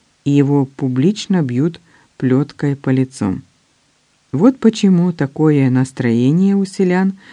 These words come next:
вот почему они поддерживают бандитизм.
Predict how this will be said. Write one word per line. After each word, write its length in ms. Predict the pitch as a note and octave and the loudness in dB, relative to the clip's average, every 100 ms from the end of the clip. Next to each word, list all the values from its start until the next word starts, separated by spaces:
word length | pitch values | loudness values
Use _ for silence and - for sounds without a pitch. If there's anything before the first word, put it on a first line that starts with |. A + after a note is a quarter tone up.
| - - | -18 -4
вот 260 | C3 D3+ | -2 -2
почему 520 | - B2 - A2+ C#3+ | -2 -6 -2 -2 0
они 340 | G3 G3+ G#3 G#3+ - - - | 2 4 2 0 -12 -20 -4
поддерживают 920 | D#3+ C3 A#2+ C3+ D3+ D3 D3 D3+ C#3+ - | -2 -2 0 -2 0 -4 -4 -2 -4 -8
бандитизм. 920 | - B2+ C3 C3 C3 C3 - G2+ - | -6 -2 0 0 -2 -8 -6 -6 -4